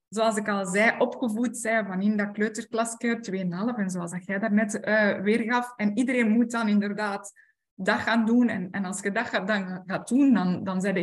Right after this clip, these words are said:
heel goed. Dan, ehm, dan is er een probleem. Ik had een, ik heb een dochter die generator is en die is kei creatief en, en dat zit in haar talenten.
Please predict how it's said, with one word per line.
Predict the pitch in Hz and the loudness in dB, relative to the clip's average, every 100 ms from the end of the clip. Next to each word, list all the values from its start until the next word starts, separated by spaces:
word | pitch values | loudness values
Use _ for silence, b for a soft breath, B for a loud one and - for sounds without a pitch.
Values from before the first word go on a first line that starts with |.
| 185 | 0
heel | 185 175 | 0 -2
goed. | 196 233 294 - _ _ _ _ _ _ | 0 2 2 -2 _ _ _ _ _ _
Dan, | 190 233 226 | -2 2 4
ehm, | 220 208 202 - | 4 4 4 2
dan | - 247 | -4 0
is | 262 240 | 0 0
er | 214 | -2
een | 180 | -4
probleem. | 185 170 170 240 185 - | -6 -6 -2 0 0 -2
Ik | 208 | -4
had | 214 220 - | -2 -4 -4
een, | 202 185 185 | -4 -2 -4
ik | - | -2
heb | 208 240 | 0 4
een | 202 | 4
dochter | 208 - 208 | 2 0 -6
die | 180 180 | -4 -6
generator | 180 196 254 302 311 320 339 | -2 2 4 4 0 -2 -4
is | 339 | -2
en | 208 | -2
die | 202 | -2
is | 202 | -4
kei | 294 277 | -6 -6
creatief | - 202 185 - 233 330 349 | -4 -6 -6 -6 -2 -2 -2
en, | - 185 | -6 -6
en | 170 | -4
dat | 190 | -6
zit | 185 214 | -4 0
in | 233 | 2
haar | 190 196 | 2 -2
talenten. | 185 175 185 277 285 302 | -6 -2 2 2 0 -8